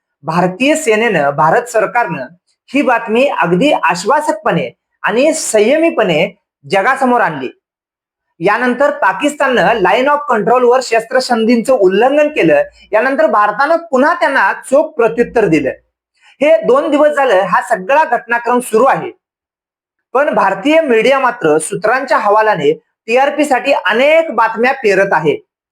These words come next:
यातल्या बऱ्याचशा बातम्या या भारतीय सेनेच्या अधिकृतरित्या समोर आलेल्या नाहीत. मग हा मीडियाचा मूर्खपणा आहे का?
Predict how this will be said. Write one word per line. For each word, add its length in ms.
यातल्या 320
बऱ्याचशा 520
बातम्या 400
या 60
भारतीय 540
सेनेच्या 600
अधिकृतरित्या 880
समोर 300
आलेल्या 380
नाहीत. 280
मग 160
हा 180
मीडियाचा 560
मूर्खपणा 600
आहे 220
का? 240